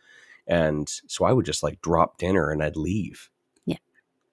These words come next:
Speaker 1: You know what I mean? That's, that's literally the mentality you need to have in order to succeed in that. And it's, it's really hard when, you know, you're looking, you know, at your family.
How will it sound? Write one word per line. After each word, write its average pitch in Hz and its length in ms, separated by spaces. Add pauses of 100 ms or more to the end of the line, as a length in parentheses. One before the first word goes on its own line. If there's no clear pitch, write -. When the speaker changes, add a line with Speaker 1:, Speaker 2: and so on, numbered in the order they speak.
(120)
Speaker 1:
You 92 100
know 87 60
what 80 60
I - 20
mean? 87 200
That's, - 380
that's 90 260
literally 87 380
the 80 100
mentality 80 500
you 80 140
need 78 140
to - 60
have 95 400
in 80 80
order 80 180
to - 160
succeed - 420
in 82 120
that. 78 320 (520)
And 85 400
it's, - 220 (160)
it's - 240
really 104 380
hard 82 580
when, 82 520
you 85 120
know, 82 80
you're 82 180
looking, 82 440 (500)
you 85 80
know, 85 60
at - 100
your - 80
family. 82 560